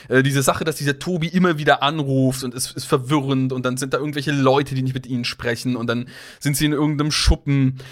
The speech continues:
Warum man da dann aber irgendwie so wenig von der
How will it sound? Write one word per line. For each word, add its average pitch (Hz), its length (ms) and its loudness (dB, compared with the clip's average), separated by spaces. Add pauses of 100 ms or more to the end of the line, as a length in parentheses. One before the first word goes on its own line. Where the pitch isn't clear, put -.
(280)
Warum 151 460 2
man 208 140 4
da 180 80 4
dann 175 160 2
aber 165 240 2
irgendwie 170 280 -2
so 131 340 -2
wenig 185 440 2
von 147 260 0
der 135 420 4